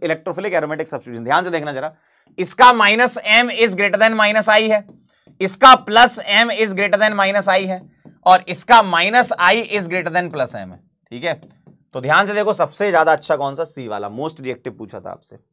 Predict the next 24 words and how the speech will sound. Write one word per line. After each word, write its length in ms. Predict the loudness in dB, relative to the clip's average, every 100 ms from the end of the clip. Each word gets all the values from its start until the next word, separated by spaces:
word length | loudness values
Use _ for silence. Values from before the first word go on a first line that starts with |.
| _ -10
अगला 200 | -8 -10
सवाल, 300 | -12 -20 -20 _ _ _ _ _ 0
an 120 | 4
alkene 400 | 4 4 2 6
on 180 | 6 6
ozonolysis 460 | 4 0 -2 -2
gives 240 | -2 -2 -4
methanol 480 | -8 -4 0 2 4
as 160 | 2
one 120 | 0
of 100 | 0
the 120 | -2 -4
product। 260 | -6 -8
मुझे 200 | -8 -6
बताओ, 320 | 0 2 2 -2 _ -12
methanol 480 | -8 -2 4 4 6
कब 80 | 6
मिलेगा? 520 | 6 6 8 6 4 _ -2
जब 200 | 0 4
टर्मिनल 400 | 4 4 2 2
पे 80 |
डबल 220 | 2 2 0
बॉन्ड 240 | -2 -2
होगा 380 | 0 2 2